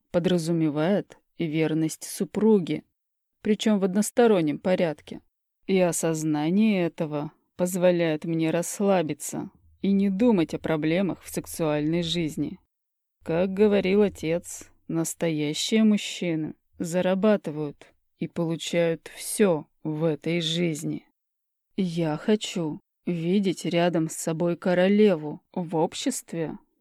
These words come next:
и шлюху в постели. И у меня нет проблем с тем, что это будут две разные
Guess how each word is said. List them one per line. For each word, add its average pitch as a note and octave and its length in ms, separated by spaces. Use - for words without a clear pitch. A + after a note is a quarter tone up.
и F3 140
шлюху G3+ 760
в - 120
постели. E3 840
И G3+ 120
у G#3 80
меня A3 300
нет G#3+ 300
проблем E3+ 540
с - 140
тем, D#3+ 420
что - 300
это D#3 260
будут E3+ 380
две D#3 400
разные F3 640